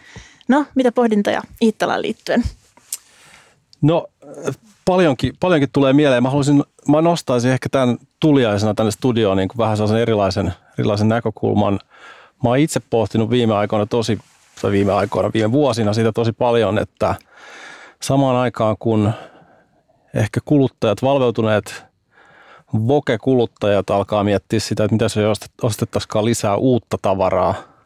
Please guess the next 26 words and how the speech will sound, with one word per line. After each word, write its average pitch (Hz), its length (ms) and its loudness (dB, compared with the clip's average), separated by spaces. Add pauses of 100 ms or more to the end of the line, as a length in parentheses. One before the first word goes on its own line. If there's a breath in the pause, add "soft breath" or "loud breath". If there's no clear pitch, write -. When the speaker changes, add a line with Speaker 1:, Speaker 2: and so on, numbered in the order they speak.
(1200 loud breath)
Speaker 2:
niin 101 560 2 (220)
on 104 300 0
näin 104 200 -2
kaikenlaisten 110 680 0
niin 98 80 2
kuin - 100 -8
second 107 300 -4
hand 95 200 -2 (300 loud breath)
kauppojen 95 580 0
ja - 120 0
sen 95 200 0 (140)
tavallaan 98 360 -2
kierrätyksen, 101 680 -2 (720 loud breath)
kierrätyskulutuksen, 120 1040 -2 (200)
tota, 107 260 -6
suosio 107 400 0
noussut, 110 440 -2
niin 107 100 2
mä 120 60 2
oon 147 140 2
ihmetellyt 147 340 2
sitä, 120 220 -2
miksei 113 340 -2
brändit 117 460 -2
enemmän 107 380 0
omista 110 520 0